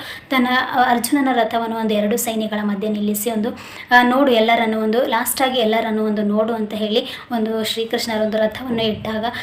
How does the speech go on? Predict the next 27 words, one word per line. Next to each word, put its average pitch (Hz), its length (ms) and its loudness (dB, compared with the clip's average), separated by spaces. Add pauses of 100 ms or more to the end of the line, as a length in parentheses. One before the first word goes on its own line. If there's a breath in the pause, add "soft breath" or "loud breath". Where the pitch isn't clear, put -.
(160 loud breath)
ಆ, 247 60 0
ಯಾವಾಗ 262 480 2
ಒಂದು 240 280 0
ಅರ್ಜುನನ 220 580 0
ನೋಡ್ತಾನೆ 214 440 0
ಅಂದ್ರೆ 220 480 -4
ಈ 226 80 0
ಕಡೆ 220 220 2
ಕೌರವರ 240 560 2
ಒಂದು, 220 280 2
ಆ, 233 440 -2
ಸೈನ್ಯದಲ್ಲಿ 226 600 2
ಇದ್ದಂತಹ 220 580 -2
ಒಂದು 220 220 0
ಭೀಷ್ಮರಾಗಿರ್ಬೋದು 220 1040 0
ಅಥವಾ 220 340 2 (420 loud breath)
ಒಂದು, 240 220 4 (280 loud breath)
ಆ, 233 160 6
ದ್ರೋಣಾಚಾರ್ಯರಾಗಿರ್ಬೋದು, 220 1200 0
ಹೀಗೆ 233 300 -2
ಹಲವಾರು 262 540 6
ಒಂದು, 233 220 2 (320 loud breath)
ಆ, 247 60 2
ಎಲ್ಲ 240 400 2
ಸ್ನೇಹಿತರು 240 600 2
ಮತ್ತೆ 220 280 0
ಒಂದು 226 500 2